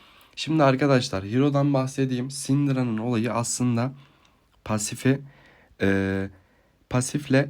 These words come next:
rakibe skill tutturarak arkadaşlar pasif kasıyorsunuz. Partikül kasıyorsunuz. Bu partiküller ne işe yarıyor?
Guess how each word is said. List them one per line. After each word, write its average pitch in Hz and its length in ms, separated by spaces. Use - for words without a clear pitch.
rakibe 127 420
skill 135 500
tutturarak 120 640
arkadaşlar 95 800
pasif - 340
kasıyorsunuz. 98 920
Partikül 98 520
kasıyorsunuz. 104 760
Bu 131 80
partiküller 135 640
ne 143 160
işe 123 200
yarıyor? 110 340